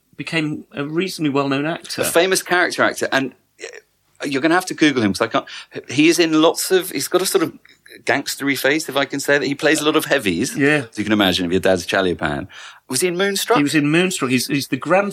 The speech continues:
Speaker 1: the old grandfather in Moonstruck, who's hilarious. Just go and have a look at him.
Speaker 2: Fantastic.
Speaker 1: There's, there's a picture.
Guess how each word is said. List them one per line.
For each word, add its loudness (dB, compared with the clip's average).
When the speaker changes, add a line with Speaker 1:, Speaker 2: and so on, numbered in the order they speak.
Speaker 1:
the 2
old 2
grandfather 0
in 0
Moonstruck, -4
who's -6
hilarious. 0
Just -6
go 2
and 4
have 4
a 0
look 0
at -2
him. -2
Speaker 2:
Fantastic. -8
Speaker 1:
There's, -2
there's -2
a -8
picture. -4